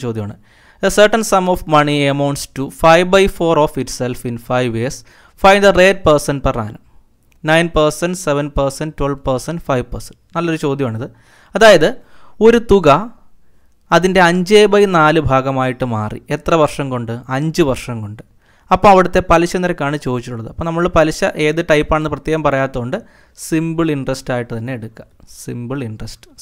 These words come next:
സാധാരണ പലിശയായിട്ട് എടുക്കുക. അപ്പോൾ എന്താണ്? ഒരു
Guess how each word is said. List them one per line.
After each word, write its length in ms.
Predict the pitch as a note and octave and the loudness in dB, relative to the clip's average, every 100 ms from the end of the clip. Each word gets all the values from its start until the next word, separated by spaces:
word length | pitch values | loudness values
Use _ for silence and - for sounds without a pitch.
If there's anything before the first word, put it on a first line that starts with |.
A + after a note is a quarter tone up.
| - | -8
സാധാരണ 440 | C3+ C3+ D3+ D3+ C#3 | -6 -2 -2 -2 -6
പലിശയായിട്ട് 440 | B2 - A#2+ B2 A#2+ | -8 -12 -14 -14 -16
എടുക്കുക. 240 | A#2+ - _ _ _ _ _ _ _ _ _ _ _ _ _ _ _ _ _ | -18 -20 _ _ _ _ _ _ _ _ _ _ _ _ _ _ _ _ _
അപ്പോൾ 140 | G3+ | 0
എന്താണ്? 300 | G3+ G3+ F3 E3+ - _ - - - G3+ | 6 4 4 -2 -10 _ -20 -20 -2 2
ഒരു 120 | A3 | 2